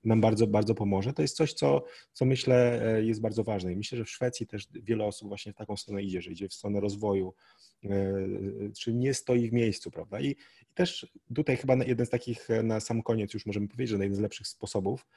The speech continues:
żeby się rozwijać, to jest nauka języka szwedzkiego, oczywiście, do której wszystkich, e, serdecznie, serdecznie zachęcamy, prawda? Bo to jest język może mniej popularny, ale wcale nie taki zupełnie, e, e, porzucony, bo naprawdę dużo osób się tym językiem interesuje. Polacy mają m-,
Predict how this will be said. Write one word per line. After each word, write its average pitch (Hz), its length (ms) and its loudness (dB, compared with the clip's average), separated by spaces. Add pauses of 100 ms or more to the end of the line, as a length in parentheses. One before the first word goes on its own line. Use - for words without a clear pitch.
(140)
żeby 135 160 -2
się 160 100 2
rozwijać, 120 260 4
to - 40 -2
jest 127 100 -4
nauka 120 220 2
języka 120 280 2
szwedzkiego, 110 500 0
oczywiście, 95 320 -4
do 98 80 -4
której 101 220 -2
wszystkich, 101 460 -6 (440)
e, 101 180 0
serdecznie, 98 640 0
serdecznie 98 420 -4
zachęcamy, 117 480 -2
prawda? - 240 -12
Bo 170 80 -8
to - 80 -6
jest 180 180 -2
język 165 260 0
może 160 380 2 (400)
mniej 170 320 2
popularny, 143 540 0
ale 202 160 -2
wcale 156 300 0
nie 151 120 0
taki 135 260 -4
zupełnie, 113 600 0 (360)
e, 104 180 -2 (100)
e, 107 160 -2
porzucony, 107 480 0
bo 92 80 -4
naprawdę 101 320 -4
dużo 135 220 0
osób 120 200 -4
się - 80 -10
tym 110 120 -2
językiem 104 280 -4
interesuje. 98 600 -4 (300)
Polacy 131 400 4
mają 113 180 0
m-, 110 580 -4